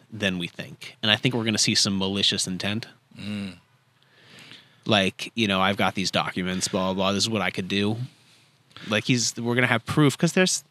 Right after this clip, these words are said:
Speaker 1: I'm sure there's cameras and shit and people that are gonna testify and say, "Yeah, he's, yeah, said I'm gonna use this as leverage." Shit like that.
Speaker 2: I told you I had two questions for you. Before I jump into the second question,
Speaker 1: Okay.
Speaker 2: uh,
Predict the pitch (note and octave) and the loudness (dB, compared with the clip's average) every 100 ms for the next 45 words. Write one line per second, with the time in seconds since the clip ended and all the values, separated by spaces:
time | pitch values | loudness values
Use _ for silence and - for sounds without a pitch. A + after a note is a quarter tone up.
0 | - F3 - G3+ B2 - G2+ G#2+ A#2+ C#3 | -2 0 2 4 2 2 2 4 2 0
1 | - B2 A2 - E2+ F2+ - A#2 A2+ A2+ | -4 -4 -4 2 2 2 0 -2 -2 0
2 | A#2 A2 G#2+ G#2+ G#2 - - G2+ G2+ G#2+ | 0 0 -2 -2 -4 -4 -2 0 0 0
3 | G2 G2+ A2+ A#2 G#2 - - - - - | 0 2 2 2 0 -2 -8 -20 -20 -20
4 | - - - G2+ B2 G2 G2+ G2 G2 G#2 | -20 -6 -2 0 2 2 2 0 0 0
5 | G#2 F#2+ G2 - - D#2+ F#2+ G2+ - - | 0 -2 -2 -6 -6 -6 -4 -4 -6 -6
6 | - B2+ C#3+ C#3 - - - _ _ _ | 2 4 4 2 -8 -12 -14 _ _ _
7 | B2 A#2+ D#3 D#3 C3+ - C3+ - A2 - | -2 2 4 4 4 2 -2 0 2 4
8 | B2+ - D#2 G#2 - A#2+ B2 C#3 D3+ C3 | 2 -4 -8 -10 -2 0 2 0 0 -2
9 | A2+ G#2 - B2+ C3+ - G#2 - G#2 A#2+ | 0 2 2 2 -2 0 4 4 6 2
10 | G2+ G#2 - - G#2+ G2 F#2 E2+ | 2 -6 -12 -4 0 2 0 -4